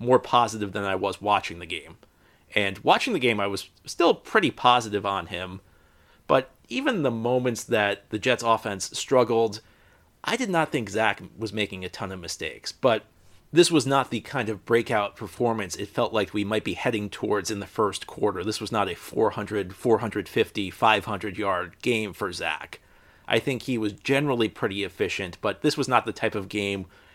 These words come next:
where you feel like his trajectory has rapidly changed. It's the type of game that only matters if he builds on it. He needs to continue to go out there and play smart football, be efficient,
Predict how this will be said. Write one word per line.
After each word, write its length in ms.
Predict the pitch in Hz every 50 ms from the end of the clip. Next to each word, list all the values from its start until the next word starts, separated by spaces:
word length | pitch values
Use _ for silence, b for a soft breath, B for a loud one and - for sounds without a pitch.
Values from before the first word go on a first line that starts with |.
| b b
where 120 | 110 110
you 80 | 104 101
feel 200 | - - 135 113
like 160 | 107 92 -
his 200 | - 101 95 -
trajectory 840 | - - - - 101 85 98 113 117 117 - - 107 98 101 92 87
has 260 | 95 101 92 87 85
rapidly 840 | 101 90 107 101 104 107 - - 104 92 95 95 87 82 80 82 82 -
changed. 640 | - - - 123 110 87 78 76 85 87 - - - _ b b b b b b b b b
It's 140 | - - -
the 80 | 143
type 220 | 135 - 175 170 160
of 100 | 131 101
game 460 | - 123 117 113 113 113 107 95 - _ _ _ _ _ _
that 220 | - 104 113 - - _ _ _ -
only 300 | 151 160 175 170 165 139
matters 480 | 120 120 117 113 110 104 104 98 - -
if 140 | 110 -
he 240 | - - 104 92 87 - _
builds 380 | - 107 107 107 107 101 98 101
on 340 | - - 95 87 76 69 69
it. 180 | 69 - -
He 140 | - - 104
needs 300 | 101 107 113 123 113 -
to 100 | - 107
continue 420 | 87 113 95 87 - - 120 113 107
to 60 | 101
go 140 | 95 101 98
out 160 | 101 92 -
there 300 | - 95 92 90 92 -
and 180 | - 98 90 87
play 460 | - - 104 95 92 87 90 87 - b b b b b b b -
smart 420 | - - - - 123 117 120 117 -
football, 580 | - 135 - - - 113 110 107 107 104 101
be 240 | 98 - 101 95 92
efficient, 760 | 87 - 90 - - - 147 135 - - 127 117 104 95 -